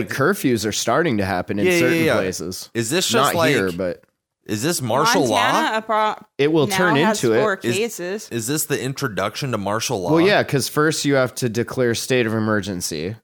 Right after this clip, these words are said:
Speaker 2: Yeah.
Speaker 1: And then once
Speaker 3: We
Speaker 1: that
Speaker 3: need to
Speaker 1: happens,
Speaker 3: get my gun clips, like, now.
Speaker 1: I've seen also some rumors circulating around the web that this is just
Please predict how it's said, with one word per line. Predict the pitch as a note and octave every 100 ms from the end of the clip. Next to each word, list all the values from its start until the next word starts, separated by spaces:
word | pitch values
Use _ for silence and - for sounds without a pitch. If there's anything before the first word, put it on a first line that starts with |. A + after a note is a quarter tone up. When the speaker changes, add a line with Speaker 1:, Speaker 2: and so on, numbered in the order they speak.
| -
Speaker 2:
Yeah. | G#2 A#2
Speaker 1:
And | A2+ G#2
then | A#2 A2+
once | G#2+ A#2+ A2+
Speaker 3:
We | A#2+
Speaker 1:
that | A#2
Speaker 3:
need | A#2
to | B2
Speaker 1:
happens, | A2+ G#2+
Speaker 3:
get | A2
my | D3
gun | G3+ F3 E3+
clips, | E3+ D3+ - - E3
like, | D#3+ D3 -
now. | - D#3 C#3 C3 C3+ - _ -
Speaker 1:
I've | A#2
seen | - D#3+ F#3
also | D3 C#3 D3 B2+
some | A#2 - C3 C3+
rumors | A2+ G#2 G#2 F#2+
circulating | - G#2+ F#2+ G#2+ G#2 G2
around | G2 G2 G2
the | F#2+
web | G2 G2 F#2 E2+
that | F#2+ G2 F#2 -
this | G#2 A2 -
is | A2 F#2+ -
just | A2 -